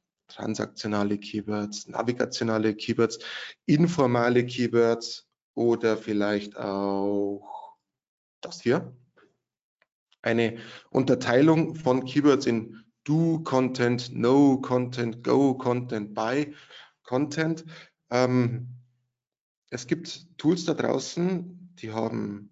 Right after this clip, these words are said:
Spalten in ihrer Keyword-Liste und so, so Volumen, C P C und so. Und dann kommt auch irgendwo die Spalte Search Intent. So, Suchintention. So, das ist ein, das ist ein No Content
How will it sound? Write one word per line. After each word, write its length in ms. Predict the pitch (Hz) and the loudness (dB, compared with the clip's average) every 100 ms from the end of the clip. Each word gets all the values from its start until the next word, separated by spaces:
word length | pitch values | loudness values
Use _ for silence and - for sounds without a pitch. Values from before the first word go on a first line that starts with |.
| _ | _
Spalten 720 | - - 104 131 139 160 156 147 | -18 -6 0 0 2 2 2 0
in 160 | 113 | -2
ihrer 540 | 117 110 110 107 98 - _ _ _ - | 0 0 2 0 -4 -12 _ _ _ -8
Keyword-Liste 1200 | 127 120 120 - - _ _ - 113 120 - 117 | -2 0 0 -4 -16 _ _ -4 -2 -2 -2 0
und 120 | 113 | 0
so, 160 | 120 113 | 0 -2
so 220 | 110 107 | -2 0
Volumen, 400 | 110 110 104 104 | 2 2 0 -2
C 140 | - - | -4 -6
P 180 | 113 | -6
C 200 | - 113 | -2 0
und 120 | 113 117 | 2 2
so. 180 | 117 - - - - | 0 -2 -10 -10 -4
Und 220 | 120 120 | -2 0
dann 220 | 117 147 | 0 -2
kommt 420 | - 120 127 127 | -2 -2 -2 -2
auch 300 | 107 120 - | 0 0 -2
irgendwo 440 | - 113 117 104 110 | -4 -4 -2 0 0
die 140 | 110 | 0
Spalte 480 | - 101 107 - 110 | -2 0 -2 -2 -6
Search 420 | - 110 113 - | -4 -2 -2 -4
Intent. 600 | 120 - - 90 90 - _ _ _ _ _ | -6 -8 -8 -10 -12 -18 _ _ _ _ _
So, 380 | - 120 - - | -6 -4 -4 -8
Suchintention. 1200 | - - 147 139 - 113 95 101 98 - - - _ _ _ _ | -10 2 4 4 0 -2 -2 -6 -8 -10 -12 -16 _ _ _ _
So, 240 | - 104 | -4 -4
das 260 | 104 98 - | -4 -6 -4
ist 160 | 113 110 | -4 -2
ein, 220 | 107 98 | -2 -2
das 180 | 101 107 | -6 -8
ist 140 | 101 | -6
ein 140 | 113 110 | -2 2
No 440 | 120 131 131 - - _ _ - | 4 4 2 -6 -18 _ _ -10
Content 640 | - 104 104 104 98 - | -2 -2 -2 -6 -10 -12